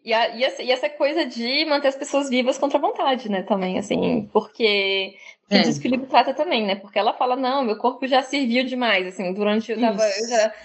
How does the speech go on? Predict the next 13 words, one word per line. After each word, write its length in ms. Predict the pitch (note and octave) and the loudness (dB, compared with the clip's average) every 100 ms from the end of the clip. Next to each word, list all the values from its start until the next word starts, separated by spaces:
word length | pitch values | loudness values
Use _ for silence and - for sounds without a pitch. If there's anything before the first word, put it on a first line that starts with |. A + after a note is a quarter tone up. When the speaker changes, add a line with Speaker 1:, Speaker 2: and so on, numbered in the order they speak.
| - | -8
Speaker 1:
já 140 | A3 A3+ | -2 0
fui 120 | C4 | 0
no 80 | C4+ | 0
campo 160 | C4 | -4
de 80 | C4 | 0
concentração, 580 | C4 C4 B3 C4 C4+ C4+ | -2 0 0 -2 0 0
meu 120 | C#4+ D4 | 0 2
corpo 300 | C4 C#4+ C#4 | 2 2 -2
já 120 | B3+ | -2
teve 680 | C4 B3 B3+ C4 C4 A#3 - | 2 0 0 -2 0 0 -4
experiências 640 | - C4+ C4 B3+ B3+ B3+ | -4 2 2 2 -2 -2
feitas, 360 | B3 G#3 F#3+ F#3 | 0 0 -2 -6
assim, 220 | G3 | -2